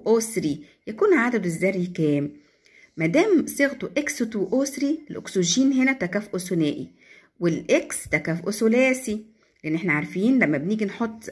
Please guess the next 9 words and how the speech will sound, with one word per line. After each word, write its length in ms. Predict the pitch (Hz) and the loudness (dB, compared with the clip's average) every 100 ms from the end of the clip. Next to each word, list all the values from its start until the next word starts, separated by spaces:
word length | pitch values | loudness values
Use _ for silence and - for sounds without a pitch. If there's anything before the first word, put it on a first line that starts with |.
| - | -6
أو 140 | 143 151 147 | -6 -6 -4
بنجيب 320 | 160 190 226 | -4 0 2
الصيغ 540 | 202 143 - - 269 | 2 0 -4 0 0
الكيميائية 680 | 247 - 214 208 240 254 311 - - | 0 2 2 4 4 2 0 -6 -10
ببدل 300 | 156 160 156 | 0 0 2
التكافؤات، 880 | 170 165 165 170 - - 185 180 180 - - - | 0 -2 -2 -2 -2 2 4 4 2 -12 -20 -6
يعني 160 | 139 147 | -2 0
الاتنين 520 | 147 147 202 269 254 | 0 -2 0 4 4
دي 160 | 330 | 2